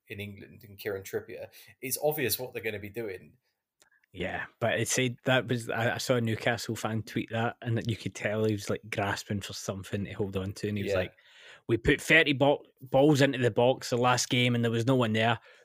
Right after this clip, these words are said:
Speaker 2: Wood is the missing piece of the jigsaw." And I'm like, "See, if it was that, if that was the case, why did you not just phone up Andy Carroll,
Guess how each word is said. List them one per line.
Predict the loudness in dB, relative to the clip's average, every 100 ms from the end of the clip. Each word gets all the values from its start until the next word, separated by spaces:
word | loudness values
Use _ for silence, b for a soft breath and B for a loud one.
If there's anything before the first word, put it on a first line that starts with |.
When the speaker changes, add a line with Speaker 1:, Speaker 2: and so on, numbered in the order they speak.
| b b _ _
Speaker 2:
Wood | 6 8
is | 8 6
the |
missing | 6 4 4 0
piece | 2 2 2
of | 2
the | 4
jigsaw." | 4 2 2 2 4
And | 2
I'm | 2 4
like, | 2 0 _ _ _ _ _ _ _ B B _
"See, | 2 4
if | 4
it |
was | 4
that, | 4 4 4
if | 0 2
that | 2 2
was | 0
the |
case, | 2 2 2 2
why | 2
did | 2 2
you | 4
not | 4
just | 2 -2 0
phone | 2 2
up | 0
Andy | -2 -2 -2
Carroll, | -2 0 -2 -2